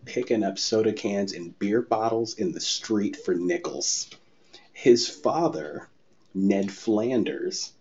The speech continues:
had plenty of connections in the telephone company, including the vice president of corporate security, who was supposedly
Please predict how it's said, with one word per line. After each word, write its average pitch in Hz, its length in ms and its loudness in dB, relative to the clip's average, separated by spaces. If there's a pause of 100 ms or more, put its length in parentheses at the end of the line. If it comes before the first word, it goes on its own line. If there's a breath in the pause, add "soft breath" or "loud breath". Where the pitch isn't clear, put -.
(400 loud breath)
had 107 280 -2
plenty 143 420 4
of 107 120 0
connections 92 600 -2
in 73 80 -12
the - 80 -14
telephone 180 500 -6
company, 80 520 -6
including 123 540 0
the 95 100 2
vice 92 280 -2
president 87 540 -6
of - 120 -12
corporate - 400 -6
security, - 720 -4
who 190 360 6 (500)
was 92 300 4
supposedly 131 840 -2